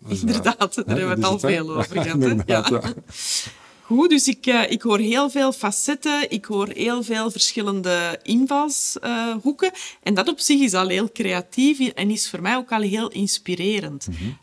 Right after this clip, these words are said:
Speaker 2: Ehm, dus als je nu naar jezelf kijkt, wat zou je grootste valkuil zijn als het over je eigen inspirerend leiderschap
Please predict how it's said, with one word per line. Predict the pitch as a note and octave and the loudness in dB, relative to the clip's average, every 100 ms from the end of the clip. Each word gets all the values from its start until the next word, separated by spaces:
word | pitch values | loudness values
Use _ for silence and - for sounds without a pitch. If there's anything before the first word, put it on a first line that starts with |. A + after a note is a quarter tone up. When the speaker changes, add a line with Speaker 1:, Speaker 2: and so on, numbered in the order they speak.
| - | -4
Speaker 2:
Ehm, | F#3+ G3 F3 G3+ - _ - - | 0 0 0 0 -4 _ -20 -8
dus | F3+ A3 - - _ _ - | -4 0 0 -2 _ _ -2
als | G3+ G3+ | 0 0
je | A#3+ | 0
nu | G#3+ | 0
naar | G3 | 0
jezelf | F#3 G3 A#3 D4+ - | -2 -2 -2 -4 -4
kijkt, | G#3+ G#3 | -4 -4
wat | - G3 | -4 -4
zou | - F#3 F#3 | -2 -2 -4
je | |
grootste | F3 F3 F3 - C#3 | -4 -6 -8 -8 -10
valkuil | - F3 E3 A3+ E4 F#4+ E4+ | -10 -8 -8 -8 -6 -6 -6
zijn | - E3+ D#3+ - | -6 -6 -8 -10
als | - E3 - | -14 -10 -12
het | - | -10
over | E3 D#3+ D#3+ | -12 -10 -12
je | E3 | -12
eigen | F3 E3+ E3+ - | -12 -12 -12 -12
inspirerend | E3 - - D#3+ E3 D#3+ D#3 | -8 -8 -8 -10 -10 -12 -12
leiderschap | D3+ D#3+ D#3 - - - _ | -12 -12 -10 -10 -10 -14 _